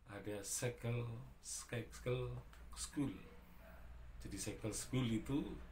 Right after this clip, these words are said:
menghadap ke timur, kemudian Tweede School Inland, Inlands School itu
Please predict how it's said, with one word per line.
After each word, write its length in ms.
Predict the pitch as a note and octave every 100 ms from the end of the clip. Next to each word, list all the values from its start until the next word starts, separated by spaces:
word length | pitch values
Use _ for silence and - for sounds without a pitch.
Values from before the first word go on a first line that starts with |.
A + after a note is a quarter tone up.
| - - - -
menghadap 400 | A#2 A2 G#2+ -
ke 240 | A2 A2 G#2
timur, 320 | G#2+ G2 B2 D#3+ F3+ F#3 - - - - - - - - - - - - - - - - -
kemudian 880 | G2 G#2+ F#2 G2+ G2 G2 F#2+ F#2+ F2+ F2+ - -
Tweede 480 | - A2+ A2 G#2 G#2
School 480 | G2 - A#2 A2 G#2 F#2+ -
Inland, 480 | A#2+ A2+ G#2+ G2+ G2+ G2 F2+ - - -
Inlands 720 | A#2+ A2 A2 G2+ - - - - - - - - - -
School 480 | A2+ - - A#2+ A2
itu 320 | F#2 C3+